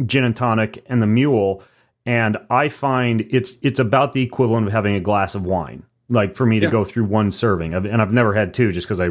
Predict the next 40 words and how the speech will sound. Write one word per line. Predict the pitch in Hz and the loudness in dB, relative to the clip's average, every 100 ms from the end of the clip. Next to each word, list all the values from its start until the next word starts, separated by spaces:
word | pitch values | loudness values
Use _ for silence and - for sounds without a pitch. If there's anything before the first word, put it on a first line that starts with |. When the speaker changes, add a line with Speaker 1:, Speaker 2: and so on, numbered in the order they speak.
| 82 101 | -4 -2
Speaker 1:
rarely | 98 92 | 0 2
would | 87 85 | 0 -2
drink | 95 90 _ - | -2 -4 _ -2
two | 139 | 0
glasses | 95 85 92 | 0 -2 -4
of | |
wine. | 87 87 90 | -2 -2 -2
So, | 95 82 - - - | -2 -4 -8 -20 -8
and | - | 0
that's | 120 | 0
just | 104 92 | 0 0
me. | 120 85 - - - _ - | 0 -2 -6 -20 -20 _ -2
Uh, | 147 | 0
but | 151 147 151 - | 0 0 0 0
not, | 190 170 180 143 | -2 0 0 0
not | 170 175 | -2 0
to | |
make | 160 139 - | 0 0 0
this | 127 | -2
too | - 165 | 0 -2
complex, | 151 143 120 - 151 113 | 0 0 0 2 0 0
but | - 123 | -2 0
I | |
wanna | 127 139 120 | 2 0 0
ask | 127 123 | -2 -2
you | 123 | -2
one | 110 135 143 | 2 2 2
other | 110 101 | 0 -2
thing | - 147 131 | -2 0 0
to | 101 | -2
clear | - 135 120 | 0 0 2
the | 107 | 2
air | 117 123 107 | 2 2 0
of | - 107 | -4 -10
the, | 87 | -10
on | - 107 | -4 -2
the | 104 | -2
chemistry | - 165 175 - 120 104 | -2 0 0 -2 -2 -2
of | 92 87 | -2 0
this. | 95 92 - | -2 -2 -6